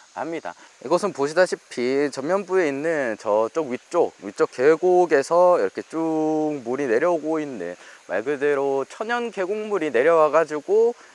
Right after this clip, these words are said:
이제 물을 계속해서 형성해주고 있는 곳인데요. 이 보면 이렇게, 예, 사방으로 돌을 둘러싸가지고 이런 식으로 물을 가둬놓은 상태이고, 지금 아래쪽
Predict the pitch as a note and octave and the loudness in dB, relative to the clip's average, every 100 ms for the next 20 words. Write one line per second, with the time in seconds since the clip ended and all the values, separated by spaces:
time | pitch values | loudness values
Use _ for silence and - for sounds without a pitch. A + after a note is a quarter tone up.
0 | - - F2+ F2+ D#2 D2+ A#2+ C#3+ A#2 C3+ | -16 -6 -2 -2 -2 -6 -2 0 0 -2
1 | C#3 C#3+ C#3 E3 F#3 G3 F3 D3+ D#3 B2+ | -4 -4 -6 -6 -6 -6 -6 -4 -4 -4
2 | D#3 D3 C#3 E3 D#3+ G#2 C3 - - - | -4 -6 -6 -6 0 2 2 0 -10 -20
3 | - F2 E2+ F2 C#3 D3+ E3 D#3 C#3 - | -12 -8 -8 -6 -4 0 0 0 0 0
4 | C3 G#2+ G2 F2 D#2 - - - - - | 0 0 -2 -4 -6 -12 -20 -20 -20 -20
5 | - - G3 A3 G#3+ G3 E3+ D#3+ D3 D#3 | -12 0 4 6 4 2 0 0 -2 0
6 | F#3 F3+ D3 D3+ E3 E3 F#3 E3+ C#3 D3 | 0 0 0 0 2 4 4 2 -2 2
7 | F3+ F#3+ F#3+ G3 - D#2+ D#2+ A2 E3 D#3+ | 4 6 4 0 -8 -16 -2 4 4 4
8 | D3 C3 C#3+ D#3+ - - - - F2+ C3 | -4 -2 2 0 0 -12 -18 -16 -8 -2
9 | E3 - A#2+ F#3+ G3 F#3 E3+ F#3 - G3+ | -2 0 0 0 0 -2 -4 -8 -8 -6
10 | C3 - F#3+ - - - - A#2+ B2 B2+ | -6 -6 -8 -10 -20 -20 -10 -4 -2 -2
11 | A#2 G#2 - C#3+ F#3 G#3+ | -4 -2 0 2 0 0